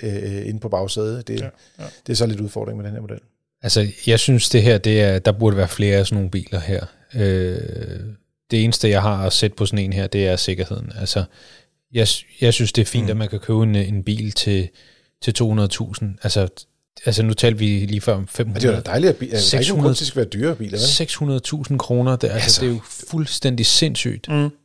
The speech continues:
Speaker 3: Altså,
Speaker 2: Ja.
Speaker 3: hvis,
Speaker 1: Ja.
Speaker 3: hvis man, øh, hvis, hvis man kunne få de her biler til, lad os bare sige, at, at de kunne lave den til to hundrede og halvtreds tusind, som, hvor
Speaker 1: Det
Speaker 3: den
Speaker 1: gør
Speaker 3: var
Speaker 1: de jo
Speaker 3: sikker,
Speaker 1: også. Det er bare
Speaker 3: hvor den var
Speaker 1: afgifter
Speaker 3: sikker.
Speaker 1: resten af det.
Speaker 3: Ja, ja, men hvor den var, hvor, hvor den også var sikker, kan man sige.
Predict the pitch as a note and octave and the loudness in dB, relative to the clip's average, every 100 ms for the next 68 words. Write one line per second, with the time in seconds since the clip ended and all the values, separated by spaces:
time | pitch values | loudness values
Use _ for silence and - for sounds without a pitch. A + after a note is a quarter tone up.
0 | - A#2 B2 G2+ C#3 - _ _ - A#2 | -2 4 6 6 2 -4 _ _ -4 -4
1 | B2 A#2 A2+ B2+ A2+ G#2+ G#2 G2+ G2 G2+ | -4 -6 -2 0 2 4 6 4 4 2
2 | G#2+ A2+ A#2+ - A2+ - - D#3 C#3 C#3 | -2 2 0 2 0 0 2 2 2 0
3 | C#3+ C#3 C#3 C3 B2+ - G#2 G2 - - | 0 0 -4 -4 -4 0 -2 -2 -16 -20
4 | - _ - - B2+ B2 C3+ C#3 - C#3+ | -20 _ -20 -2 2 4 4 4 2 -4
5 | B2 G#2 - _ A2+ G#2+ _ A#2+ - G#2+ | -4 -6 -14 _ -8 -8 _ -10 0 4
6 | A#2 C3+ B2 D#3+ D3+ G#2+ - D#3+ - G#2 | 4 2 -2 -2 -2 -2 -4 -6 -6 -8
7 | G2+ - _ _ - - A#2 - A#2 A#2 | -12 -14 _ _ -6 0 0 -2 0 4
8 | A#2+ G2+ B2+ D#3+ A2 C3+ - - - G#2+ | 4 4 4 6 6 4 2 -4 -8 -8
9 | A2 B2 A#2+ G#2 G2+ A#2+ D3+ D#3+ C3 A#2+ | 0 4 4 4 2 2 2 2 2 0
10 | - A#2 B2+ A#2 D#3+ F3+ E3 D3+ A#2+ A#2 | 0 -4 -4 -6 2 2 2 -2 -2 -2
11 | B2 G#2+ - C3 C3+ C#3 C3 C#3 B2+ C#3 | -2 -6 -8 -4 -4 4 4 4 0 -4
12 | - B2+ - C#3+ E3+ - C#3 A#2+ G#2 A2+ | -2 2 4 4 0 -4 -4 -2 -2 -2
13 | G#2+ | -6